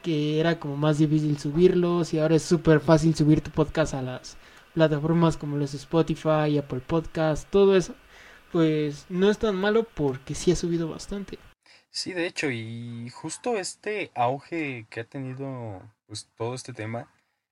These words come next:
Speaker 2: ¿sabes? Me recuerda mucho a hace diez años para acá, más o menos, aproximadamente, no te puedo dar fechas exactas, pero me recuerda mucho cuando todos querían ser youtubers.
Speaker 1: Sí,
Speaker 2: Cuando
Speaker 1: exactamente.
Speaker 2: todos querían subir un video, yo lo tengo como experiencia
Speaker 1: Ujú.
Speaker 2: porque, pues, yo también
Speaker 1: <laughs>
Speaker 2: lo pasé.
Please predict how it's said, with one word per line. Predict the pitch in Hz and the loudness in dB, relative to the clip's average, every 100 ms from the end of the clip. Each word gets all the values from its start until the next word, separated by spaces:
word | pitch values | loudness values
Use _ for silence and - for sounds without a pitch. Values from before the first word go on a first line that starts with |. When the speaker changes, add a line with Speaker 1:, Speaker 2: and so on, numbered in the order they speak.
| _ - | _ -8
Speaker 2:
¿sabes? | - 147 170 160 | -2 -2 -2 -4
Me | 135 | -4
recuerda | 127 131 160 170 | -2 -4 -4 -4
mucho | 156 147 - 147 | -6 -8 -6 -2
a | 117 110 | 0 -2
hace | 127 - 156 127 110 90 92 | -4 -6 -6 -6 -6 -10 -10
diez | 104 123 113 | -10 -6 -6
años | 107 123 143 | -6 -8 -8
para | 117 98 | -6 -6
acá, | - 104 | -6 -10
más | 113 117 | -10 -12
o | |
menos, | 98 95 135 | -12 -12 -14
aproximadamente, | 131 107 101 107 110 92 95 127 | -14 -12 -6 -4 -4 -8 -12 -14
no | 113 | -14
te | 110 | -14
puedo | 104 95 | -12 -10
dar | 92 98 | -10 -10
fechas | - 107 107 | -10 -12 -10
exactas, | 98 - 104 - 151 160 - - - _ _ _ | -8 -6 -6 -4 -4 -4 -14 -20 -20 _ _ _
pero | 120 110 107 107 110 | -6 -4 -2 -4 -6
me | 113 | -6
recuerda | 120 117 165 | -6 -4 -4
mucho | 165 160 170 | -4 -6 -8
cuando | 147 120 110 107 104 104 107 107 | -8 -8 -6 -6 -4 -4 -6 -4
todos | 139 160 | -4 -4
querían | - 127 131 | -4 -4 -4
ser | 139 139 | -4 -4
youtubers. | 131 120 120 104 73 - | -6 -4 -2 -2 -6 -8
Speaker 1:
Sí, | - 254 - - | 2 2 2 -2
Speaker 2:
Cuando | 196 | 0
Speaker 1:
exactamente. | 208 190 214 - 151 | 2 2 2 2 0
Speaker 2:
todos | 143 - | -4 -6
querían | - 117 117 | -8 -6 -4
subir | 127 120 | -6 -6
un | 117 | -6
video, | 101 104 | -4 -6
yo | 139 127 | -4 -6
lo | 113 | -6
tengo | 110 107 | -6 -8
como | 98 | -8
experiencia | 98 208 165 240 | 0 2 2 0
Speaker 1:
Ujú. | 233 | -4
Speaker 2:
porque, | - | -10
pues, | 214 - | -10 -4
yo | 202 | 0
también | 202 113 | 0 0
Speaker 1:
<laughs> | |
Speaker 2:
lo | 113 | -4
pasé. | 107 101 139 | -6 -8 -8